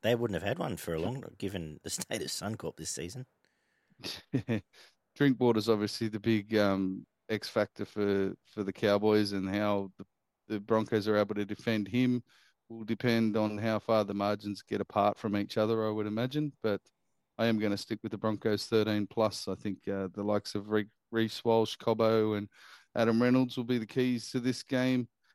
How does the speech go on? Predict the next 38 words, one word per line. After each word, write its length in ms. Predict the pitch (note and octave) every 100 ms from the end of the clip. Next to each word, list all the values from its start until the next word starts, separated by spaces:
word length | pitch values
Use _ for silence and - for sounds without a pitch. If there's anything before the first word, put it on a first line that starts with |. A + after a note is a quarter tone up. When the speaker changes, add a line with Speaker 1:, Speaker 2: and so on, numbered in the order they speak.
| _
Speaker 2:
If 80 | A#2
it's 160 | A#2+ -
not 200 | C#3+ -
Adam 300 | A#2 A#2+ A#2
Reynolds 300 | A#2+ A#2+ A#2
man 160 | A#2+ A#2
of 80 | A2+
the 40 |
match, 280 | A2+ A#2 -
it'll 120 | A2
be 140 | G#2+ G#2
Reece 320 | G#2 G#2 -
Walsh, 340 | A2+ A2+ -
and 120 | G#2
that's 160 | G#2 -
who 280 | G#2 G2+ G#2
I'm 140 | A2
gonna 240 | A2 G#2+ G#2+
go 240 | A#2 A2+
with, 320 | A2+ A2+ - -
and 120 | A2+
I'm 80 | A2+
gonna 160 | A2
go 220 | G2+ F#2+ F#2
with 220 | F#2 -
Cobbo 380 | F#2+ F#2 F#2 F2+
first 280 | G2 F#2 -
try 200 | F#2 F#2
scorer. 360 | - G#2+ G#2+ - _ - - _ _ _ _ _ _ _ _
Speaker 1:
I'm 260 | A2+ A2 G2
going 280 | G2 F#2
Brisbane 340 | E2+ F2+ - E2+
thirteen 360 | - E2+ D#2+
plus. 300 | D#2 D#2+ -
I 20 | F#2
think 120 | D2+
they're 80 | E2
another 260 | D#2+ D#2+